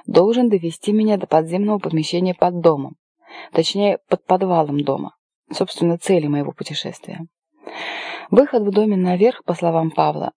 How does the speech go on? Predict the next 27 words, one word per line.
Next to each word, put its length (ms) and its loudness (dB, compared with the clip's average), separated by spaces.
находился 580 0
как 200 -4
раз 140 0
в 120 -20
том 240 0
месте, 380 0
где 200 -2
я 140 2
недавно, 480 2
не 120 0
больше 260 0
часа 320 -4
назад, 300 0
видела 380 2
гору 240 0
ящиков 680 -2
и 120 -4
штабеля 500 -2
досок. 500 -10
Вот 140 6
в 40 4
этом 220 0
подземном 560 2
апартаменте 800 0
под 140 -2
подвалом 500 0
дома 320 -2